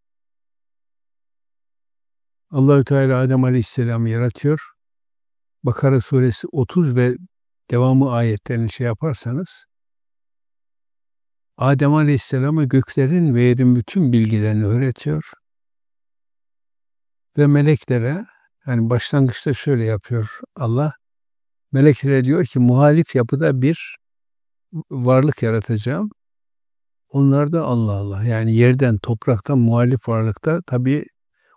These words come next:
o kanı olan bir varlık. Kendileri de muhalif yapıda ama onlarda kan yok. Diyorlar ki, "Ya Rabbi,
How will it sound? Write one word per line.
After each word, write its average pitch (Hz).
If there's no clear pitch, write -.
o 131
kanı 143
olan 139
bir 147
varlık. 139
Kendileri 139
de 135
muhalif 120
yapıda 135
ama 190
onlarda 160
kan 160
yok. 147
Diyorlar 151
ki, -
"Ya 151
Rabbi, 143